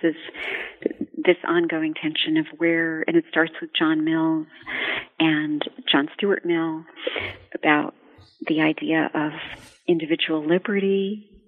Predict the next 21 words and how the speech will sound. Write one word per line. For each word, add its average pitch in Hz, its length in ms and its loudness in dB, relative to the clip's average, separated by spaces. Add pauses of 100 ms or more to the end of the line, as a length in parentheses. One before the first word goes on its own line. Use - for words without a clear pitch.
is - 120 -6
based 160 300 4
in 151 60 -10
natural 151 500 0
rights, 190 480 0 (1200)
and 160 180 0
that 170 200 2
liberty 190 800 -2 (120)
starts 226 380 2
and 190 120 0 (200)
stops 208 500 0 (100)
where 170 160 0
the 165 140 4
other, 175 200 0 (140)
where 165 200 2
it - 100 4 (240)
infringes 170 680 2
on 156 100 -2
the 160 160 2
other 160 160 -2
person's - 540 -2